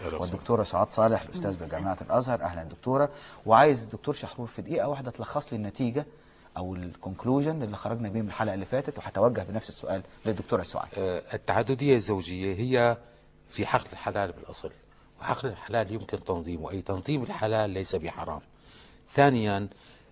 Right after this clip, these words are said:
Speaker 1: آه، آه، تقييد الحلال وليس تحريمه، أي أن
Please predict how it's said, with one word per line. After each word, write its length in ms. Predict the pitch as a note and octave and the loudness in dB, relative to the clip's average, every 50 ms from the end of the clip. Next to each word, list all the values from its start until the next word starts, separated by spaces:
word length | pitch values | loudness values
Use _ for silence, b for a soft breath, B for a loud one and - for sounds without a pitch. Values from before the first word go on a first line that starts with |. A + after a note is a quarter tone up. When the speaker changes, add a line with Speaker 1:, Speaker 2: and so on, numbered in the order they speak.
| b _ - | b _ -6
Speaker 1:
آه، 500 | G#2 G2+ G2 G2 F2+ E2+ - G2+ G2 F2+ | -2 0 2 2 0 0 0 -2 -2 -2
آه، 20 | |
تقييد 600 | E2+ - G#2+ - - - B2+ C#3 E3 F3+ C3+ C3 | 0 0 0 0 0 -2 -2 2 2 2 4 2
الحلال 520 | C3 - - - G#2 F#2+ F#2 F2+ E2+ D#2+ D2 - | 0 0 0 -2 0 0 0 0 0 -2 -4 0
وليس 340 | E2 G#2 G#2+ B2+ C#3 - - | 2 6 8 8 8 8 4
تحريمه، 640 | A#2 - A#2 - - - G#2+ G2 F2+ E2 G2 G#2+ - - - _ _ b b b b b b - A2 | 4 4 4 4 4 -2 -2 -2 -2 0 -2 -2 -2 -6 -14 _ _ b b b b b b 6 6
أي 160 | A2 G#2 G2+ | 6 6 6
أن 320 | G#2 G2+ F#2 F#2 F2 D2+ | 2 0 0 0 -2 -2